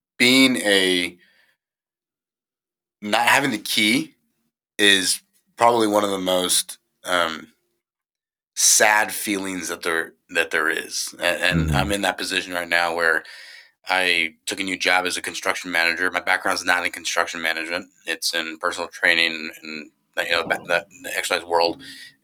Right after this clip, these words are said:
Speaker 1: And feeling like, uh, I, I'm reliant on every single one of my trades to do their job and do it well and to show up on time. I'm
Speaker 2: Yeah.
Speaker 1: reliant on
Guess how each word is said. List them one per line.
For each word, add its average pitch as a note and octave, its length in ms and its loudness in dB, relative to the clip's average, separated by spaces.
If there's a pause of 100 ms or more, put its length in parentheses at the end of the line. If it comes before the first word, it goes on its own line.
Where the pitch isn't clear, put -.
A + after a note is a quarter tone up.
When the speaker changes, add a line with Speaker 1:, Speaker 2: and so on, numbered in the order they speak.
Speaker 1:
And F2+ 500 2 (1600)
feeling A#2 320 0
like, F#2 420 0 (180)
uh, G2 340 2
I, G#2+ 60 2
I'm C3+ 180 0
reliant F#2 460 2
on F2+ 120 -6
every G#2 220 -2
single G#2 300 0
one F#2 120 2
of F#2 80 -6
my F2+ 120 0
trades E2+ 460 2
to - 60 -12
do F#2 140 -4
their F2 140 -2
job E2 240 0
and E2 100 -8
do E2 140 -4
it D#2+ 100 -8
well E2+ 240 0
and E2 80 -6
to - 80 -8
show E2 240 -2
up E2 160 -4
on D#2+ 160 0
time. E2 320 -8 (420)
I'm F#2+ 80 -6
Speaker 2:
Yeah. G2+ 60 0
Speaker 1:
reliant F2+ 480 2
on E2+ 460 2